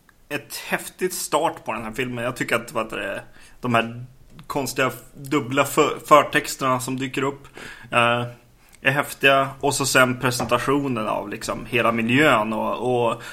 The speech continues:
just att den utspelar sig på, på, i,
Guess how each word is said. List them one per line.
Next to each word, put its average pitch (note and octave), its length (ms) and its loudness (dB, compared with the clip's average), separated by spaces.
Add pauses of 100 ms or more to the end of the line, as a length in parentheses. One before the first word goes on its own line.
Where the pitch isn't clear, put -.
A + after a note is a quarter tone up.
(140)
just C#3 240 2
att A#2 120 2
den A#2 140 0
utspelar A2+ 480 0
sig G#2 240 -6
på, F#2 300 -10 (640)
på, E2+ 400 -8 (260)
i, B2+ 160 -6